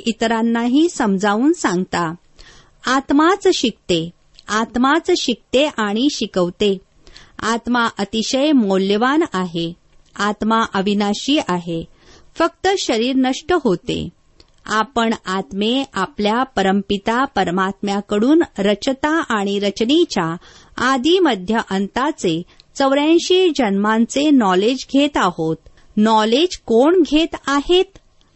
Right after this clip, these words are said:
आपण आत्मे. तुम्ही आत्म्यांनीच नॉलेजफुल बाबांकडून मूलवतन, सूक्ष्मवतनला जाणले आहे.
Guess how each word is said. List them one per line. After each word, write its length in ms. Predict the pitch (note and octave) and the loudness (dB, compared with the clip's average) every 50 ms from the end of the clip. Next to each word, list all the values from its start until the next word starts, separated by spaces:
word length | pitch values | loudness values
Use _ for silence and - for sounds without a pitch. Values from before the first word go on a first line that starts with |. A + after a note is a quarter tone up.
| _ - - | _ -10 -4
आपण 480 | G3 G#3 G3 G3 - - A3 C4 E4+ F#4+ - - | -2 -2 -2 -2 0 0 2 2 2 0 0 -2
आत्मे. 560 | F#3 F#3 F3+ - - E3 G#3 B3 B3 F3+ E3+ - _ _ _ _ _ - - _ - - | -4 -4 -4 -4 -6 -4 -2 -2 -2 -2 -6 -8 _ _ _ _ _ -20 -20 _ -4 0
तुम्ही 380 | E4+ D#4+ D4 D#4 F4+ G#4 A4 F#4+ - - | 2 4 4 4 4 2 0 -4 -4 -4
आत्म्यांनीच 800 | C4+ B3+ A#3+ B3 B3+ C4+ D4 D4 C#4+ C#4+ D4+ F#4 G#4+ - - D4+ | -4 -4 -4 -2 -2 0 2 2 4 4 4 2 2 0 2 2
नॉलेजफुल 720 | C4 B3+ A3 G#3 A3 A#3 C4 B3+ - - - E4 F4+ F#4 | 4 4 4 2 2 0 -2 -2 -4 -4 0 2 4 4
बाबांकडून 1040 | D4 A#3+ G#3+ F#3+ F3+ G3 G#3+ A3+ A#3+ A#3 - C4+ D4 E4+ F#4 G4 G4+ G4 - A3+ | 4 2 0 -2 -2 -2 0 0 0 -2 0 0 2 2 2 0 0 -4 -2 0
मूलवतन, 720 | G#3 G#3+ A#3 B3+ C#4+ D4+ D4+ D#4+ D#4+ - - G#3+ D#3 D#3+ F3 - _ _ _ _ _ _ - | 2 2 4 4 4 4 2 0 0 0 -2 -2 -2 -2 -6 -10 _ _ _ _ _ _ -12
सूक्ष्मवतनला 1200 | - - - E4 F#4 F#4 - - - D#4 D4 B3 G3+ F#3+ - G#3+ G#3 G#3+ G#3+ G#3+ A3 A#3 C4+ D4 | -8 -2 2 4 2 2 2 -2 0 0 2 2 0 -2 -2 -4 -4 -2 -2 -2 -2 -2 -2 -2
जाणले 500 | C4+ G3+ A3 G#3 F#3 F3 F3+ F3+ G3+ C4+ | -2 -2 -2 -2 -2 -2 -2 -2 0 0
आहे. 480 | E4 E4+ C4 G3 E3+ F3 E3 E3 D#3+ | 0 0 -2 -4 -4 -6 -6 -6 -6